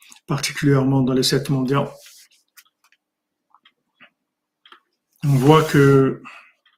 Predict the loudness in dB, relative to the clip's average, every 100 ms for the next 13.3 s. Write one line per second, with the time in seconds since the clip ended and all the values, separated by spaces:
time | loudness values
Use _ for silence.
0 | _ _ _ _ _ _ _ _ _ _
1 | _ _ _ _ _ _ _ _ _ _
2 | _ _ _ _ _ _ _ _ _ _
3 | _ _ -2 0 0 0 -2 4 6 6
4 | 2 -8 -6 0 0 -2 -4 -4 -2 -2
5 | -4 -4 -8 -6 -4 -4 -4 -6 -10 _
6 | _ _ -6 -6 -2 -2 -2 -4 -8 -6
7 | -6 -6 -6 -6 -6 -6 -4 -4 -2 -2
8 | -2 -2 -2 -4 -6 -2 -2 -2 -6 -20
9 | _ _ _ -6 0 0 0 -2 -6 -14
10 | _ -10 -6 0 0 0 0 0 0 0
11 | -2 -2 -6 -16 _ _ _ _ _ _
12 | _ _ -6 -2 0 0 0 -2 -2 -4
13 | -6 -8 _